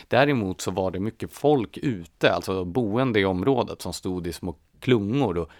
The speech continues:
pratade om det som hade hänt. Och det är uppenbart att folk är skärrade av den här händelsen och att en allmän känsla av otrygghet breder ut sig. En man till exempel som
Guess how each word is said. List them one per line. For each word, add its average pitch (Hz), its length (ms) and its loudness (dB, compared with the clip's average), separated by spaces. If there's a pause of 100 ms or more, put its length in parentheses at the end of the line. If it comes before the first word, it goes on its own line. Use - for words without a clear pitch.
(160)
pratade 131 600 6
om 76 180 -10
det - 140 -6
som - 140 -12
hade 82 160 -6
hänt. - 400 -8
Och 95 120 -2 (440)
det 117 100 4
är 123 80 8
uppenbart 117 580 6
att 87 120 -12
folk - 440 -8
är 95 300 2
skärrade 110 580 4
av 95 100 2
den 90 120 -2
här 87 100 -2
händelsen 110 720 0 (160)
och - 380 -6
att 90 180 -4
en 90 120 -4
allmän 92 400 2
känsla 92 320 -6
av 95 60 -2
otrygghet 90 680 -4
breder 90 320 0
ut 123 260 6
sig. 98 140 0
En 107 140 4
man 104 260 2
till 95 120 -4
exempel 87 500 -4
som 87 220 -6